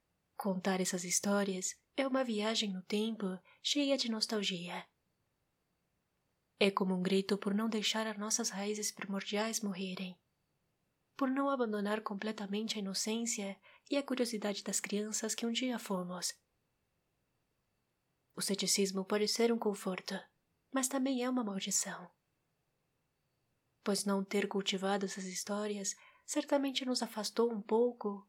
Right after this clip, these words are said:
de alguma amizade lá atrás. Porque se tem algo que une as pessoas, é uma boa história de terror. Uma alma em pena,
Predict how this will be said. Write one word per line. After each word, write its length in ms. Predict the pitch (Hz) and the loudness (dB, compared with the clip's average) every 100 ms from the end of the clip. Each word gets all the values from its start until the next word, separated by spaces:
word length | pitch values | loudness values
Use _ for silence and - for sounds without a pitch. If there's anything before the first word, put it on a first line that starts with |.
| _ | _
de 100 | - | -2
alguma 240 | 262 277 | 0 0
amizade 480 | 269 240 240 262 254 | -2 0 0 0 0
lá 120 | 226 | -2
atrás. 460 | 202 196 180 - - - _ _ _ _ _ _ _ _ _ _ _ _ _ _ | 0 -2 0 -2 -6 -10 _ _ _ _ _ _ _ _ _ _ _ _ _ _
Porque 180 | 208 202 | 0 0
se 140 | 196 | 0
tem 260 | 202 208 196 | 0 2 4
algo 220 | 202 196 | 4 4
que 220 | 196 196 | 2 0
une 180 | 196 220 | 2 2
as 100 | 208 | 0
pessoas, 800 | - 196 - 220 226 202 202 - - _ _ | -2 -2 0 2 2 0 -2 -4 -6 _ _
é 80 | 285 | 2
uma 180 | 277 269 | 2 4
boa 220 | 226 233 | 4 4
história 420 | 233 - 226 226 | 0 0 2 2
de 100 | 214 | -2
terror. 400 | 202 185 180 170 - _ _ _ _ _ _ _ _ _ _ _ _ _ _ _ _ _ _ _ _ _ - | -2 -2 -4 -6 -12 _ _ _ _ _ _ _ _ _ _ _ _ _ _ _ _ _ _ _ _ _ -2
Uma 260 | 190 190 | 2 2
alma 220 | 196 190 180 | 2 0 -4
em 80 | |
pena, 580 | 180 208 208 208 190 185 | -2 0 2 2 0 -6